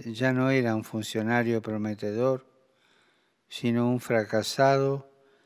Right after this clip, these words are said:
que pastoreaba un rebaño que ni siquiera le pertenecía. Y es precisamente en el silencio del desierto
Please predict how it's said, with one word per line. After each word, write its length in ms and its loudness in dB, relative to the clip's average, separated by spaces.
que 140 -2
pastoreaba 800 4
un 160 0
rebaño 640 4
que 100 -2
ni 160 0
siquiera 540 0
le 100 2
pertenecía. 1080 -4
Y 100 4
es 80 4
precisamente 1300 -2
en 240 -4
el 160 0
silencio 840 0
del 200 -4
desierto 840 -2